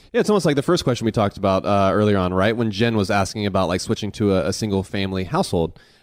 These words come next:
But Rusty, for us, like, early on in my marriage, we were in a very similar situation where our income was quite variable, right? We were pretty new to budgeting as well. And so in an effort to make sure that we were behaving and every single dollar had a name,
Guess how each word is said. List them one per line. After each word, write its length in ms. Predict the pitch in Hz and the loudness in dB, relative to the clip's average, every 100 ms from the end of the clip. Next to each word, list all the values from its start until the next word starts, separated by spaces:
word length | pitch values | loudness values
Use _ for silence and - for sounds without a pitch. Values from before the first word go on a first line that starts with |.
| - | -6
But 180 | 123 143 | -2 2
Rusty, 300 | 190 - 123 | 2 2 0
for 180 | 151 | 2
us, 360 | 156 127 - - | 2 2 -2 -4
like, 160 | 117 107 | -4 0
early 240 | 156 160 | 2 2
on 160 | 139 131 | 2 0
in 80 | 110 | 0
my 180 | 101 | 0
marriage, 380 | 143 190 226 - - - _ | 2 2 0 -4 -18 -20 _
we 200 | 123 160 | 0 2
were 220 | 185 196 | 4 2
in 100 | 175 | 2
a 60 | 151 | 2
very 220 | 123 131 | 2 2
similar 360 | 120 127 117 104 | 0 0 0 0
situation 760 | - 120 123 107 95 87 87 | -4 -2 0 0 -2 -8 -4
where 340 | 104 101 98 - - | 0 2 2 0 -2
our 160 | 117 | -2
income 380 | 131 117 104 98 | 0 -2 -2 -2
was 360 | 95 120 110 - | 2 2 0 -4
quite 560 | _ - 127 139 147 | _ -12 -4 -2 -2
variable, 540 | 110 110 101 76 67 - | -2 0 2 0 -6 -12
right? 220 | 98 98 110 | -8 -8 -2
We 140 | 120 | 2
were 260 | 113 104 - _ _ _ - | 2 0 -2 _ _ _ -2
pretty 180 | 196 | 2
new 160 | 196 180 | 4 4
to 80 | 165 | 4
budgeting 380 | 151 147 147 139 | 2 4 2 2
as 120 | 123 | 2
well. 420 | 120 110 107 143 - | 2 2 2 -2 -6
And 140 | 147 127 | -6 0
so 280 | 135 120 | 2 2
in 220 | - 143 127 | 2 -2 -2
an 80 | |
effort 320 | 131 135 113 - | -2 -2 -4 -2
to 80 | 135 | 0
make 180 | 139 | 0
sure 240 | 131 139 123 | 2 2 2
that 140 | 120 | 2
we 100 | 123 | 2
were 80 | 120 | 2
behaving 540 | 107 101 120 107 104 101 _ - _ - | 2 2 2 2 -2 -6 _ -20 _ -2
and 260 | 123 120 | 0 2
every 220 | 120 135 139 | 0 0 2
single 220 | 139 117 | 2 2
dollar 280 | 107 113 131 | 2 2 2
had 160 | 127 | 2
a 60 | 110 | 0
name, 480 | 120 190 147 135 | 2 2 2 0